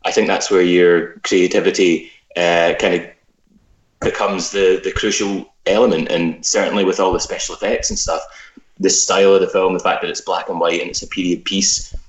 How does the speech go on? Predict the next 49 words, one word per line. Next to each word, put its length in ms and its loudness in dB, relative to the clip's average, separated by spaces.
it 140 2
totally 320 2
worked. 500 -2
Um, 800 0
and 100 0
I 40 0
think 400 0
when 160 -2
we 60 4
were 80 2
talking 180 0
about 140 2
the 100 2
audience 340 0
reaction 460 -2
earlier, 460 0
that 140 -2
was 100 -4
one 120 2
of 40 0
the 80 2
films 300 0
that 80 -2
had 140 -4
the 40 -6
strongest 640 -2
reactions 760 -2
because 540 -2
you 180 0
really 240 4
lent 300 2
into 320 0
it 280 -8
and 440 -2
didn't 200 0
hold 300 -2
back 400 0
and 80 -14
showed, 460 2
you 60 0
know, 100 0
the 80 -4
most 300 -2
extreme 500 -2
kind 220 0
of, 200 -4
uh, 600 0
grotesque 540 0
stuff. 500 -2